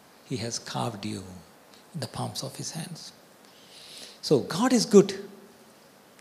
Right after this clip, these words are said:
He will never forget me. He has engraved me in his palms of his hands. So,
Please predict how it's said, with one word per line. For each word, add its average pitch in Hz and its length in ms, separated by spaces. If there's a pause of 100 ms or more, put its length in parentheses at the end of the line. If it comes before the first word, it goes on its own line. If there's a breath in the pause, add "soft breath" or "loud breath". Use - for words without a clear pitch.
(140)
He 151 100
will 131 160
never 185 320
forget 143 420
me. 123 140 (1080 loud breath)
He - 100
has 123 100
engraved 202 540
me 160 420
in 143 80
his 147 180
palms 107 1040
of 131 160
his 120 180
hands. - 500 (1200 soft breath)
So, 139 500